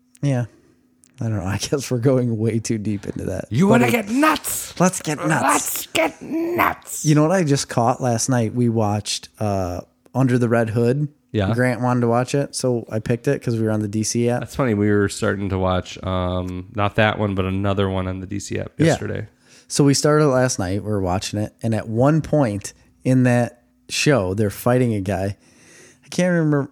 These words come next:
Speaker 1: remember who they're fighting, but they're on a rooftop, and Batman says, they're, he's, like, running, and he looks at, he almost, he doesn't quite, like, look at the camera, but he looks that way, and he said, "You wanna get nuts? Sure, let's get nuts."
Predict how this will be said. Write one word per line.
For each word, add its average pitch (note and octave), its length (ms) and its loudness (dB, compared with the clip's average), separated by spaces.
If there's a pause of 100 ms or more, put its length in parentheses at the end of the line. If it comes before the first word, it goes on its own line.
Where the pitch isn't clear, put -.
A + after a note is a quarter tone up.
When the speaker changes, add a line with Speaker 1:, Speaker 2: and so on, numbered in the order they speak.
Speaker 1:
remember C3+ 380 2
who C3 120 2
they're A#2+ 120 2
fighting, A#2+ 420 0
but G#2+ 80 -2
they're A#2 160 4
on B2 100 2
a A2+ 80 0
rooftop, A#2 640 0
and B2 140 -2
Batman B2 360 0
says, A#2 480 -2 (340)
they're, C#3+ 180 4
he's, C#3 260 2
like, A#2+ 160 2
running, B2 580 0
and A#2+ 140 0
he A#2 100 0
looks B2 300 0
at, - 240 -2 (160)
he B2+ 220 -2
almost, D3+ 640 2 (160)
he - 160 -14
doesn't E3+ 240 0
quite, C3 320 2
like, A#2 180 -2
look A2 240 0
at A2+ 80 0
the A2+ 80 -4
camera, G#2+ 420 0
but G#2+ 140 0
he G#2 80 2
looks G#2 440 0
that G#2+ 220 0
way, G#2 360 0 (420)
and C3+ 80 2
he B2+ 60 2
said, B2 200 0
"You C3+ 60 0
wanna E3+ 220 4
get E3+ 100 2
nuts? G3 400 0 (200)
Sure, A3 360 0 (180)
let's G3 200 0
get A#3 180 2
nuts." F#3 540 0